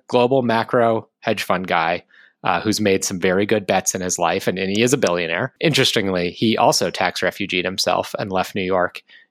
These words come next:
in twenty, uh, fifteen or sixteen, I believe.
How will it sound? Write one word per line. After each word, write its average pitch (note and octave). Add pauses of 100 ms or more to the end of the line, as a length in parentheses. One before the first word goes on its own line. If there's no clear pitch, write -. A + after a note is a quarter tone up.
in G#2
twenty, G2+
uh, F2+ (460)
fifteen -
or F2+
sixteen, -
I G1+
believe. -